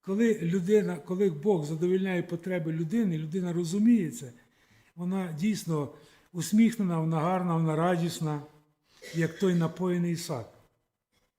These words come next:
Щоб бути, як той напоєний сад, треба бути, ну, принаймні старатися бути такими, як Бог хоче бачити нас.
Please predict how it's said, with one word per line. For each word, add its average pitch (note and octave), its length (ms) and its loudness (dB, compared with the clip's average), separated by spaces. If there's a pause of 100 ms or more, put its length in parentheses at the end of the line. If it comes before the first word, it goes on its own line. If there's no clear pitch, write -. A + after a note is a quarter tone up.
(2250)
Щоб F#3+ 280 -4
бути, B3 420 2
як D3+ 360 2
той F3+ 180 2
напоєний E3+ 580 0
сад, G3 360 -6
треба E3 640 -4
бути, F3 680 -6 (160)
ну, G3+ 100 -8
принаймні F#3 420 -2
старатися F3+ 720 -2
бути E3+ 380 -2
такими, D3+ 540 -2 (580)
як C#3 260 -4
Бог F#3+ 180 2
хоче E3+ 400 -4
бачити C#3+ 500 -6
нас. - 500 -10